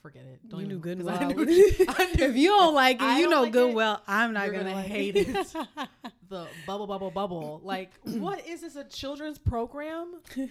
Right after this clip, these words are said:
Speaker 1: That's what it felt
Speaker 2: <laughs>
Speaker 1: like. I'm sorry.
Speaker 2: That's
Speaker 1: I
Speaker 2: funny.
Speaker 1: just, it just, what happened to Run to You, okay? Song of
Speaker 2: That
Speaker 1: the
Speaker 2: was a
Speaker 1: year,
Speaker 2: good
Speaker 1: basically,
Speaker 2: song.
Speaker 1: last year
Speaker 2: Yeah, I
Speaker 1: for
Speaker 2: remember that
Speaker 1: me.
Speaker 2: one. That was a good song.
Speaker 1: So good.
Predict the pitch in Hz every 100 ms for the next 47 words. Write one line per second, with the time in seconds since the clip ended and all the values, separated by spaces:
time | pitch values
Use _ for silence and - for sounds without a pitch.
0 | 320 330 349 277 - 339 233 - 247 196
1 | 190 160 151 _ _ _ _ - - _
2 | _ _ - 233 254 226 - 156 147 147
3 | 143 - 196 196 233 170 170 170 - -
4 | - - _ _ _ _ _ _ _ _
5 | _ _ _ _ - 220 262 214 254 233
6 | 269 - 202 175 165 190 190 165 131 131
7 | 127 127 135 - - 175 175 180 - 208
8 | 208 208 339 370 269 277 - 254 208 151
9 | 135 135 - 143 185 175 240 247 220 180
10 | 170 180 208 190 165 - 156 160 175 233
11 | 247 240 165 156 147 147 147 147